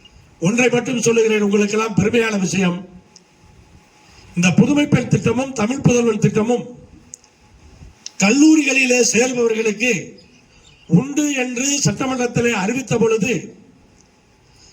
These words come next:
அதற்காக வாழ்த்தி பேசுவதற்காக நான் எழுந்த பொழுது, அன்றைக்கு அது நான் வைத்த கோரிக்கை, டிப்ளமோவில் சேர்ந்தாலும் ஐ டி ஐயில் சேர்ந்தாலும்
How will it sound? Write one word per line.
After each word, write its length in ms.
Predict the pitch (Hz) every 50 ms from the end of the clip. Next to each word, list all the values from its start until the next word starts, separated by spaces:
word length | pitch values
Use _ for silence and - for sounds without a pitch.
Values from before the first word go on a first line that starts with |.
| _ - -
அதற்காக 640 | - - 220 269 269 262 - 277 277 285 285 294 277
வாழ்த்தி 500 | 202 196 208 262 285 311 - - 156 -
பேசுவதற்காக 840 | - 196 262 254 - 247 254 240 247 247 247 - 247 262 262 254
நான் 240 | 254 240 240 240 226 202
எழுந்த 340 | 185 202 247 269 262 254 254
பொழுது, 360 | 220 240 226 220 208 214 208 208 202 208 - - - - - - _ _ - - _ _ _ _ _ _ _ _ _ _ _
அன்றைக்கு 480 | - 170 233 240 233 233 233 - 220 214
அது 160 | 202 208 202
நான் 320 | 180 180 196 240 247 247
வைத்த 340 | 233 233 269 - - 262 240
கோரிக்கை, 540 | 208 - 233 233 226 233 202 - 208 208 202 190 - - - - - _ _ _ _ _ _ _ _ _ _ _ _
டிப்ளமோவில் 720 | 156 190 233 - - 302 294 294 302 277 277 277 262 - -
சேர்ந்தாலும் 500 | 262 262 254 254 247 247 254 277 302 294
ஐ 160 | 262 226 240 294
டி 160 | 302 - 302 294
ஐயில் 280 | 285 262 254 240 180 240
சேர்ந்தாலும் 540 | 247 254 247 240 247 247 247 269 311 320